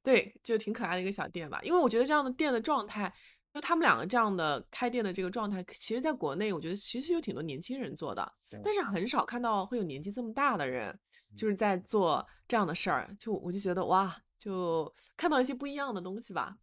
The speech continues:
Speaker 2: 对。
Speaker 1: 嗯，就觉得挺，挺美好的这样一个状态，两个人做点自己喜欢的事儿。
Speaker 2: 对的。
Speaker 1: 嗯。
Speaker 2: 那整体来看，日田这个小城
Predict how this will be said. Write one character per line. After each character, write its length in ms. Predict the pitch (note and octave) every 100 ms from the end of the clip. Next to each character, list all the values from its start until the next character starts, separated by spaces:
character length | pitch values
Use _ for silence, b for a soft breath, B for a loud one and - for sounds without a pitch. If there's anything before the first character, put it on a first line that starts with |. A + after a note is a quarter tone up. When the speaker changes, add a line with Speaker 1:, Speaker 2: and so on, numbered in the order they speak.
| _
Speaker 2:
对。 260 | - G#2 G2+ -
Speaker 1:
嗯， 320 | E3+ D#3+ - F#3
就 500 | F#3 E3 D#3 - - _ _ _
觉 120 | -
得 160 | D#3+ E3 _
挺， 180 | - D#3+ -
挺 120 | - E3
美 200 | C#3 F3+
好 240 | F#3+ D3
的 260 | A2 D2+ -
这 120 | F3
样 100 | D3
一 80 | C#3
个 340 | C3+ G2+ - - _ _ _ _
状 220 | - D#3+ -
态， 220 | D#3+ F3
两 120 | F3+
个 60 | D#3+
人 60 | E3
做 120 | F3+
点 140 | D#3 D3+
自 40 |
己 100 | E3+
喜 120 | -
欢 160 | F3 D#3
的 80 | D#3+
事 120 | F3
儿。 80 | - _ _
Speaker 2:
对 140 | -
的。 220 | G2+ E2+ A#2 F3+
Speaker 1:
嗯。 340 | F3+ F3+ G3 _ _ _ _ _ _ _
Speaker 2:
那 160 | - G#2+ -
整 180 | - A#2
体 60 | C3+
来 160 | G#2+
看， 280 | G2 G#2+ F#2+
日 100 | A2+
田 200 | G#2+ F#2+
这 60 | G#2+
个 120 | G#2+
小 200 | G2 F#2
城 480 | - F#2 F2 F#2+